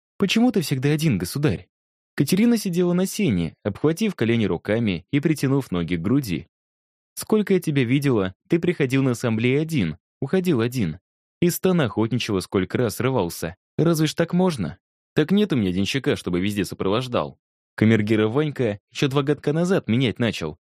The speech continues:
едва ли не каждую неделю. Я даже запомнить их не мог,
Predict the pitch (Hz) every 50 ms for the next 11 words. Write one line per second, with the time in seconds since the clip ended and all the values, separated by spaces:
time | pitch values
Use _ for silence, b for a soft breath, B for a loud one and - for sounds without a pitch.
0 | _ - 120 117 123 120 113 117 120 120 113 - 113 101 92 120 113 120 143 156
1 | 156 135 92 76 73 71 - _ _ _ _ _ _ _ _ _ _ - 143 165
2 | 165 170 170 151 156 147 170 175 - 208 190 131 104 - - 92 - 127 131 143
3 | 127 90 - -